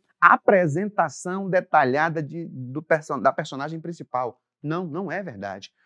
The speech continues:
Porque se eu tiver uma descrição detalhada da personagem principal, isso contrasta com o objetivo do conto, que é a síntese. Ele é curto. Se eu tiver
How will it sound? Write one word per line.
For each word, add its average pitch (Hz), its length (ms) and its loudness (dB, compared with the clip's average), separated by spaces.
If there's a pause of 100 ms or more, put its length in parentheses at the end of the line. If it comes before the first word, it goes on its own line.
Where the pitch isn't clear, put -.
(100)
Porque 311 200 4
se 320 160 2
eu 392 100 2
tiver 110 480 -2 (180)
uma 127 140 4
descrição 143 540 -2
detalhada 117 720 -4
da 95 120 -2
personagem 123 600 -6
principal, 120 840 -2 (140)
isso 190 240 -2
contrasta 185 680 2
com 147 280 -6 (160)
o 151 80 -2
objetivo 175 400 -2
do 156 120 2
conto, 98 440 -12 (220)
que 107 160 0
é 113 80 2
a 123 100 -2
síntese. 113 1000 -4 (200)
Ele 117 340 4
é 143 220 4 (160)
curto. 165 680 2 (200)
Se - 160 4
eu 180 60 10
tiver 120 500 4